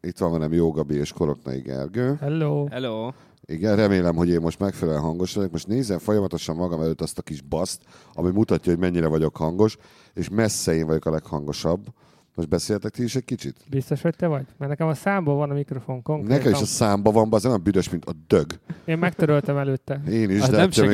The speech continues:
Speaker 3: segít, mert
Speaker 1: büdös.
Speaker 3: belülről jön a
Speaker 1: Belülről jön a
Speaker 3: büdös. Igen.
Speaker 1: dühösség. Na jó. Szóval akkor,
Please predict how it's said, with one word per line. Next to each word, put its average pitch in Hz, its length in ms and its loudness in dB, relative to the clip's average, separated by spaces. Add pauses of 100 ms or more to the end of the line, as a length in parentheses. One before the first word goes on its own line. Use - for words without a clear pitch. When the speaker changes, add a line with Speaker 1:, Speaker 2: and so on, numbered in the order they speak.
Speaker 3:
segít, - 20 -8
mert - 120 6
Speaker 1:
büdös. 95 180 8
Speaker 3:
belülről 123 280 6
jön 110 160 0
a 110 260 -4
Speaker 1:
Belülről 92 400 4
jön 85 80 8
a 85 60 6
Speaker 3:
büdös. 82 140 2
Igen. 78 60 2
Speaker 1:
dühösség. 85 760 -2 (440)
Na 113 260 2
jó. 95 200 6 (360)
Szóval 110 460 4
akkor, 87 580 -2